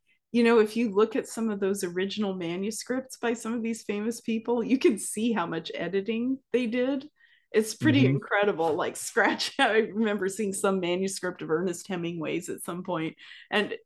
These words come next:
Speaker 1: I mean, it was just a hot mess. <laughs> It was, like, scratched out, rewritten, things in the margin. It was, it was,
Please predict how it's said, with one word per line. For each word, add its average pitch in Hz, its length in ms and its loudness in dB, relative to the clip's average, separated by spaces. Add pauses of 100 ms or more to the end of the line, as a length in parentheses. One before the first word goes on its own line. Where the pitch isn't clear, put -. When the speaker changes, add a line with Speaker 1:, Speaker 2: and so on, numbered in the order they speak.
Speaker 1:
I 240 60 4
mean, 214 120 6
it 214 80 6
was 233 180 6
just 196 220 -4
a 147 60 0
hot 170 340 0
mess. 165 460 -4
<laughs> - 240 -2
It 302 360 2
was, 294 140 2
like, 262 220 2
scratched 202 500 2
out, 185 220 2
rewritten, 202 640 2 (760)
things 233 240 0
in 247 120 4
the 233 80 4
margin. 202 500 4
It 190 100 2
was, 190 280 -2
it 190 80 -2
was, 190 340 -4